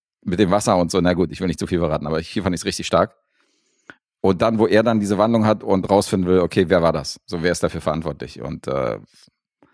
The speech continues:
und dann halt auch die Gewaltspitzen, die passieren und besonders dann auch nochmal diese Endszene, wo dann alle so ihr Fett wegkriegen.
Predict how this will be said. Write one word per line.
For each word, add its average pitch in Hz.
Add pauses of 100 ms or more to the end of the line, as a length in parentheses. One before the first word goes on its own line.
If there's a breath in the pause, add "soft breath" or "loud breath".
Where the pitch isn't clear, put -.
(600 soft breath)
und 82
dann 95
halt 95
auch 87
die 104
Gewaltspitzen, 98
die 98
passieren 101
und 92
besonders 107
dann 107
auch 92
nochmal 95
diese 92
Endszene, 85 (1120)
wo 87
dann 80 (1160)
alle 95
so 87
ihr 78
Fett -
wegkriegen. 73